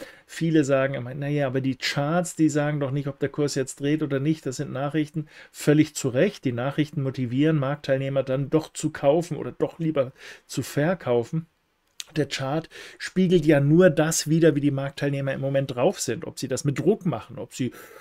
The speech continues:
sagen, „Ach ja, komm, lass uns ein bisschen mal verkaufen“, einfach so in der Richtung. Das kann man im Chart wieder, äh, spiegeln oder wieder gespiegelt sehen. Deshalb ist es aus meiner Sicht ganz interessant,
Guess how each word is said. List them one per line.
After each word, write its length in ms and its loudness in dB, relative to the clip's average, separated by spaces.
sagen, 160 -4
„Ach 160 -6
ja, 340 -2
komm, 240 -6
lass 200 -4
uns 120 -8
ein 80 -6
bisschen 300 -4
mal 100 -6
verkaufen“, 640 -8
einfach 300 -8
so 180 -6
in 100 -8
der 120 -4
Richtung. 320 -4
Das 180 4
kann 140 -2
man 80 -2
im 80 -2
Chart 340 0
wieder, 380 -2
äh, 100 -6
spiegeln 640 -2
oder 220 -4
wieder 220 2
gespiegelt 520 -4
sehen. 240 -8
Deshalb 360 0
ist 120 -6
es 140 -4
aus 160 -6
meiner 280 -2
Sicht 200 -6
ganz 240 -8
interessant, 580 -6